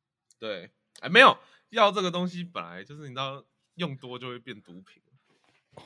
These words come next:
Speaker 2: 那合理耶。
Speaker 1: 合理吧？就是那大家在 care 这件事情啊，就，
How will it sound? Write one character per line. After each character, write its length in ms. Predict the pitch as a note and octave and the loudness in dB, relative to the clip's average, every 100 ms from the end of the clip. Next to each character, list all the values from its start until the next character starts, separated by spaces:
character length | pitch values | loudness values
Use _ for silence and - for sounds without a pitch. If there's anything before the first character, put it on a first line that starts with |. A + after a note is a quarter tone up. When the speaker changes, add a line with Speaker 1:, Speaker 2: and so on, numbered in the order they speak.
| - | -10
Speaker 2:
那 160 | E3+ | -8
合 160 | C#3 A#2+ | -8 -6
理 180 | B2 C3+ | -4 -4
耶。 240 | - - _ _ _ _ _ | -10 -20 _ _ _ _ _
Speaker 1:
合 180 | A#2 C#3+ | -8 -8
理 180 | C3+ G2 | -10 -14
吧？ 220 | F2+ A2 | -16 -10
就 80 | F#3 | -8
是 140 | G#3 | -6
那 240 | A3 A3 | 0 0
大 320 | G#3+ G#3 F3+ F#3 | 2 6 8 6
家 0 | |
在 140 | F3 | 2
care 280 | F3 F3 B2 | -2 -4 -4
这 200 | C#3 C#3+ | -4 -8
件 80 | C#3 | -10
事 260 | D3 B2 | -14 -18
情 180 | - - - | -20 -20 -20
啊， 60 | - _ _ _ _ _ | -20 _ _ _ _ _
就， 120 | C4 | -8